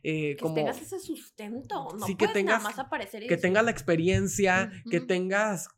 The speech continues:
Speaker 1: con qué, con qué demostrar y decir que, "Oye, nosotros podemos hacerlo muy bien, o sea, tenemos estas, todas estas propuestas, te las pongo sobre la mesa y estos son, eh, valores que te vamos a, a, a ofrecer para el trabajo que vamos a hacer contigo".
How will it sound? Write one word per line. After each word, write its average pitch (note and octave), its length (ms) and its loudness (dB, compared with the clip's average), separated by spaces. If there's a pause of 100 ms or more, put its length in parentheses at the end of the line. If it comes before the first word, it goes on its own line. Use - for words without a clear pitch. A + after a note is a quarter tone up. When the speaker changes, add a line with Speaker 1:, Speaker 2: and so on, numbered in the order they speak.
(160)
Speaker 1:
con F3 260 4
qué, F3+ 580 0 (160)
con E3+ 160 2
qué E3 120 4
demostrar F#3 680 2 (260)
y E3 100 0
decir E3 540 0 (220)
que, D3+ 440 0 (120)
"Oye, F3 180 0
nosotros F3 520 -2
podemos F#3 240 2
hacerlo A3 240 -2
muy A3 160 0
bien, G3+ 200 0
o F3 60 -2
sea, D3 220 0
tenemos E3+ 340 0
estas, A#3 300 -6
todas G#3 240 4
estas C4+ 220 0
propuestas, A3+ 440 0
te A#3+ 60 0
las F#3 120 0
pongo G3+ 180 0
sobre A3 180 0
la F3+ 80 2
mesa F3 360 -2 (220)
y F3 100 0
estos F#3 180 -2
son, A3 260 -2 (180)
eh, D#3+ 400 0
valores F3+ 480 6
que A#3 80 -4
te - 100 -6
vamos F3 240 -2
a, G3+ 120 4
a, D3+ 560 0
a - 80 -6
ofrecer E3+ 640 -2
para F3+ 280 6
el E3 200 -4
trabajo D#3+ 260 0
que G#3+ 100 -2
vamos G3 140 -2
a - 20 -10
hacer F#3 160 -4
contigo". F#3 640 -4